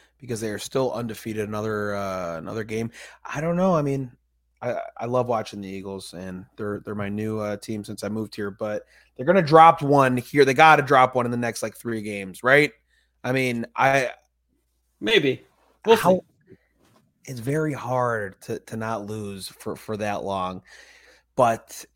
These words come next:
Speaker 1: you have a wide receiver Prize Pick entry for us.
Speaker 2: I do. My la-, my last and final one, I'm gonna take Chris Olave. I
Speaker 1: They,
Speaker 2: think that's what you
Speaker 1: the Olave Garden.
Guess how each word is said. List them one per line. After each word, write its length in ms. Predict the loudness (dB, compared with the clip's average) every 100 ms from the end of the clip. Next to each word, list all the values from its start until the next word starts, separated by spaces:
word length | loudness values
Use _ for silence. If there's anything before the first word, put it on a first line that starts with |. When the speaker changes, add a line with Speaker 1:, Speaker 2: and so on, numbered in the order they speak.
| _ _ -20 -18
Speaker 1:
you 320 | -8 -2 0
have 280 | 2 2 2
a 300 | 2 2 0 -4
wide 420 | -4 0 0 0
receiver 800 | -2 -4 -4 -4 -4 -4 -6 -10 -12
Prize 380 | -4 -4 -4 -8
Pick 240 | -10 -10
entry 460 | -10 -10 -10 -10 -12
for 380 | -12 -8 -8 -8
us. 420 | -10 -14 -16 -16 _ _ _ _ _ -18
Speaker 2:
I 200 | -12 -12
do. 360 | -6 -2 -2 -4
My 200 | -4 0
la-, 300 | 2 2 0
my 160 | 0
last 400 | 2 4 2 -2
and 80 | -4
final 260 | 0 0 0
one, 140 | 0
I'm 100 | -2
gonna 140 | -4 -6
take 360 | -6 -8 _
Chris 440 | -18 -8 -8 -8 -12
Olave. 1120 | -8 -6 -6 -4 0 0 -2 -16 -16 -18 -18 -16
I 140 | -16 -16 _ -6
Speaker 1:
They, 100 | 0
Speaker 2:
think 120 | 0
that's 180 | -2 -16
what 40 |
you 80 | -18 -8
Speaker 1:
the 120 | -4
Olave 640 | 0 0 4 4 4 2 0
Garden. 600 | -2 -2 -4 -8 -10